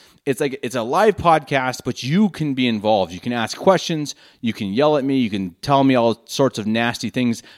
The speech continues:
I got in big trouble with one of the fans for saying, I guess, mean things about Tiger Woods last week, <laughs> which I honestly didn't even know I did. I didn't think I was that harsh on Tiger Woods. I, I said, "Hey, that was pretty awesome." That, I mean, for a guy to go that long and come back, I thought that was cool.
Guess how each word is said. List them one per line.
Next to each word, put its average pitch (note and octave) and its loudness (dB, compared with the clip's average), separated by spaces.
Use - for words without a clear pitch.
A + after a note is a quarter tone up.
I C3+ 0
got E3 4
in C3+ -4
big C#3 0
trouble C3+ 4
with A2+ 0
one B2+ 2
of B2 2
the A#2 0
fans A#2 0
for G#2+ -4
saying, A2+ -2
I G2+ -4
guess, A2+ -4
mean A#2 2
things A2+ 0
about G#2 -4
Tiger A2 -2
Woods G#2+ -4
last C#3+ 0
week, D#3 2
<laughs> - -10
which - -6
I B2 0
honestly C3 2
didn't B2+ -2
even A#2 -2
know A2+ 2
I G#2+ 2
did. A#2+ 2
I B2 2
didn't G3+ 4
think D#3+ 0
I C3 4
was B2 2
that B2 4
harsh F#3 8
on G#2+ 0
Tiger E2+ -6
Woods. E2 -6
I, C3 0
I F#3+ 4
said, C#3+ 4
"Hey, E3+ 0
that B2 0
was D3 6
pretty G#2 -4
awesome." G#2 -4
That, C3 0
I B2+ 2
mean, C#3+ 4
for C#3+ 6
a B2+ 6
guy B2+ 4
to C3+ 0
go B2+ 4
that B2+ 2
long B2 6
and A2 0
come A#2+ 0
back, A2+ -2
I B2+ 0
thought C3+ 4
that F#2+ -4
was E2 -8
cool. A2+ 2